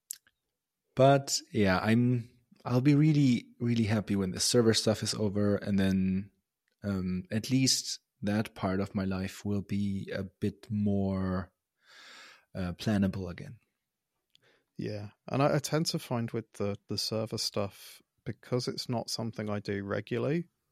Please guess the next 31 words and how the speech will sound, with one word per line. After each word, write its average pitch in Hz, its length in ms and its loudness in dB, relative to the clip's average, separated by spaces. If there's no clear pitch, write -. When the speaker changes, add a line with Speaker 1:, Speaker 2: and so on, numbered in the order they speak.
Speaker 2:
like, 107 160 -2
almost 117 280 -4
anything 113 500 -4
I 104 120 -4
do 104 260 -4
that, 107 180 -6
that 113 160 -8
heads 101 240 -8
into 107 300 -8
that 101 220 -6
world 101 440 -4
ends 107 260 -6
up - 200 -8
being 101 340 -6
a - 80 -6
lot 131 160 2
longer 123 300 0
than 107 140 -2
I 104 100 0
ever 104 160 -2
think 104 300 -10
it, 104 140 -6
it 123 200 -10
needs 104 320 -6
to - 120 -10
be. 101 340 -6
And 110 160 0
then 107 100 0
Speaker 1:
Mm. - 40 -10
Speaker 2:
familiarity 110 880 0
with, 101 300 -6